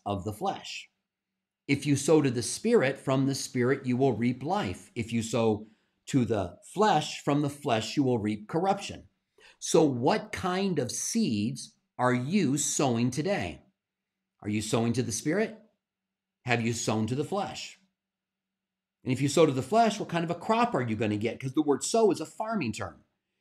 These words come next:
You're sowing today, and you're gonna reap tomorrow. So what are you sowing today? What kind of things are you sowing so that you can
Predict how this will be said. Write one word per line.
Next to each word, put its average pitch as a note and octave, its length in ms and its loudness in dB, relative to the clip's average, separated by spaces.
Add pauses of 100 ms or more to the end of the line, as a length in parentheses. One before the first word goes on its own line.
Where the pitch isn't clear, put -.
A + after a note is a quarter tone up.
(120)
You're D#3 160 4
sowing F#3 480 2
today, D#3 640 0 (320)
and F3+ 100 2
you're F3+ 80 6
gonna F3 220 4
reap F#3+ 380 -2
tomorrow. F#3 600 0 (520)
So - 180 6
what F3 240 4
are G3 100 2
you G3 200 -2
sowing A3 480 2
today? F#2+ 260 -2
What C#3 180 -6
kind - 240 -6
of G3+ 100 -4
things G#3+ 380 0
are G3 80 2
you G3 200 -4
sowing A#2 500 -4 (760)
so F3+ 160 4
that E3 160 2
you E3 120 0
can D#3+ 260 0